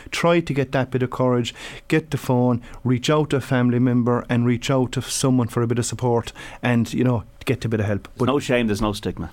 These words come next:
Speaker 1: None whatsoever. And, and I, I suppose, uh, back in the day there might have been, you know, myself personally,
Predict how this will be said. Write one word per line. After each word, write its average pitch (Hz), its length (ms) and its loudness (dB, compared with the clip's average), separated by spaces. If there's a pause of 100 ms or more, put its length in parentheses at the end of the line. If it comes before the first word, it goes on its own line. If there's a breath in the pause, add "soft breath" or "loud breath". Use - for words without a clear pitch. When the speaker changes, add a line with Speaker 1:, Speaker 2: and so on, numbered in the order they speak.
(220 loud breath)
Speaker 1:
None 170 360 4
whatsoever. 143 540 2
And, 117 100 2
and 131 180 2
I, 131 180 0
I 131 40 4
suppose, 131 520 0
uh, 131 100 2
back 143 340 -2
in 135 60 2
the 127 100 2
day 180 300 4
there 180 120 4
might 143 260 4
have 117 100 0
been, 117 200 2 (300 loud breath)
you 131 80 2
know, 131 120 4
myself 131 400 2
personally, 160 580 2